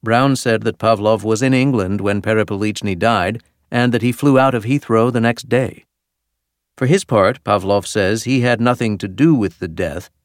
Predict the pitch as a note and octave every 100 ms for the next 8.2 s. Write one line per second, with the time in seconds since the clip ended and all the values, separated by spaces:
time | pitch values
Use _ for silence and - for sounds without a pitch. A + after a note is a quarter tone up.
0 | _ B2 B2 A#2+ A#2+ C#3+ C3+ C3 B2+ A#2
1 | A2 A#2 A#2+ C3 A2 A#2 - - B2 A#2+
2 | D3 A#2+ G2 A#2 - G#2+ G#2+ G#2+ G2 -
3 | F3 E3+ F2 C#2+ - _ - G2 G#2+ C3
4 | C#3+ C#3 C#3+ D#3 D#3 A#2+ A2 - A#2 A2+
5 | G#2+ A#2 A#2+ G#2+ G2 F#2 E2+ F2 B2+ F#2+
6 | F#2+ F#2+ - G2+ A2+ F3 C#3 G2+ - E2+
7 | D2+ - - A2+ G#2 G#2+ G#2+ G#2 A2 C3+
8 | C3 -